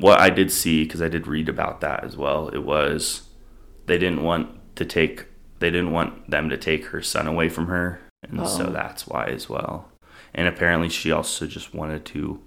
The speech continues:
Speaker 1: like I said, play detective because she thought it would be fun.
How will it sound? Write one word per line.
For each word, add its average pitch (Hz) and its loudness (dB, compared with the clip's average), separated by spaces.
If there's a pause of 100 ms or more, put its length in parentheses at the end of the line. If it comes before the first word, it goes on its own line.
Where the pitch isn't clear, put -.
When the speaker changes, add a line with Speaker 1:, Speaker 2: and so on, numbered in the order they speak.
(140)
Speaker 1:
like 80 -8
I 80 -12
said, - -10
play 80 -4
detective - -10 (400)
because 80 -4
she - -8
thought 78 -10
it - -10
would - -10
be - -12
fun. - -12